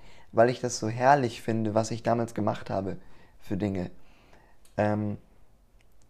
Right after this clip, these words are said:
so, und das ist einfach, Stichwort Entwicklung muss sein.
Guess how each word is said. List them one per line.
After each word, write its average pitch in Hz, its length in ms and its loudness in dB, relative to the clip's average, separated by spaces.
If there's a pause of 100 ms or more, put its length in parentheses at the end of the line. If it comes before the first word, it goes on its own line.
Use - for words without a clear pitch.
(640)
so, 104 480 0
und - 340 -4
das 117 180 -4
ist 131 140 -6
einfach, 127 520 -2
Stichwort - 480 -2
Entwicklung 113 640 -4 (260)
muss 104 280 -6
sein. 147 540 0